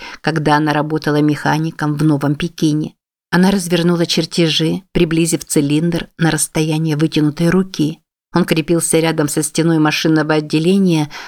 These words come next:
по обе стороны от него трубы. «Проблема, видимо, здесь»,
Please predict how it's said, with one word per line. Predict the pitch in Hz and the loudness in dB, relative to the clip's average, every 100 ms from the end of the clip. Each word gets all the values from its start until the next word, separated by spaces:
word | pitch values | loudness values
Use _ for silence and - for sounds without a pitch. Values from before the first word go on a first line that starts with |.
| - | -4
по | 156 | 2
обе | 165 165 | 2 2
стороны | 160 - 160 156 160 180 | -4 -4 -2 0 0 0
от | 180 | 0
него | 170 160 160 _ | 0 0 -4 _
трубы. | 202 170 151 165 - _ _ _ _ _ | 0 0 -2 -6 -8 _ _ _ _ _
«Проблема, | - 147 156 156 175 180 | -2 -2 0 0 0 0
видимо, | 185 175 165 165 170 | 2 0 2 0 0
здесь», | - - 135 - - | -2 -2 -2 -4 -14